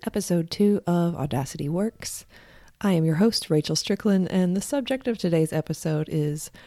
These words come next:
using the good china. So, backing it on up, uh, my family, in my family, we have kind of a tradition of, um, some of us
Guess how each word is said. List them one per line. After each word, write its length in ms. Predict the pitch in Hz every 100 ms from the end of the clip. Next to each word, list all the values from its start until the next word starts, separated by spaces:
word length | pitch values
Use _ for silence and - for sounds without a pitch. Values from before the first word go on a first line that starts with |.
| - -
using 540 | - 156 196 214 220
the 80 | 180
good 320 | 143 165 175
china. 580 | - 180 127 113 123 170 - _ - - - - - _
So, 440 | - - 147 147 135
backing 400 | 135 160 160 156
it 120 | 156
on 280 | 151 156 156
up, 320 | 151 - - - - -
uh, 100 | 180 - -
my 240 | 175 190
family, 800 | 180 - 202 202 180 170 165 170 - 214
in 100 | 175
my 140 | 165
family, 320 | - 160 156
we 100 | 160
have 180 | 160 156
kind 200 | - 151
of 40 |
a 60 | 156
tradition 680 | - 147 156 147 151 160 175 -
of, 280 | 143 151 160
um, 220 | 147 151 _ -
some 380 | - 196 180
of 100 | 190
us 360 | 208 311 -